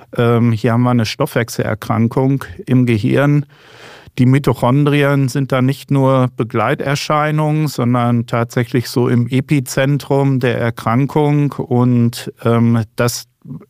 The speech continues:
würde natürlich auch im, im Bereich der Prävention und Therapie neue Möglichkeiten eröffnen, die unter Umständen sogar viel, viel früher ansetzen können, ähm,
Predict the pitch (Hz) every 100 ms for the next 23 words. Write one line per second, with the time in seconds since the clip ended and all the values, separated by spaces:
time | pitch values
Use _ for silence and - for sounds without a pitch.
0 | - 117 131 143 160 139 123 151 147 139
1 | 147 127 135 143 - 131 131 131 131 135
2 | 120 117 127 - 117 - 123 135 127 143
3 | 139 139 127 123 127 123 120 139 127 127
4 | 120 - - - - - 123 123 117 113
5 | 123 - 120 - 123 117 120 127 120 120
6 | 113 117 117 - 139 127 123 120 120 120
7 | 127 123 123 - 123 120 120 123 120 120
8 | 117 120 113 110 - - - _ _ _
9 | - - 175 - 139 - - 185 151 110
10 | 110 113 110 110 - 113 - 113 131 160
11 | - - 92 - - - - _ _ -
12 | 127 120 120 120